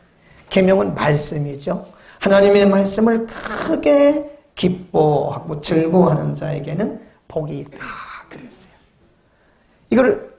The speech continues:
명령어로 바꾸면 복 있는 삶을 살기를 원하면 뭐라는 거예요?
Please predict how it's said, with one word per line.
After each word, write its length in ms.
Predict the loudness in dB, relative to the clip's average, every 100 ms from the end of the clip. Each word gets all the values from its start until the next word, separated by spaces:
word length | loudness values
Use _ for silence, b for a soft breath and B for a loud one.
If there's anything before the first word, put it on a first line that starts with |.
| _
명령어로 680 | 0 4 4 4 4 2 -2
바꾸면 800 | -4 -10 -10 -14 -2 0 0 -2 -12 _ b b b _
복 320 | -2 2 4
있는 380 | 4 2 2 0
삶을 500 | -2 -4 -4 -4 -8
살기를 500 | -8 -8 -6 -6 -6
원하면 720 | -6 -8 -4 -2 -2 -4 -18 _
뭐라는 440 | 0 4 4 2 -2
거예요? 340 | -2 -2 -4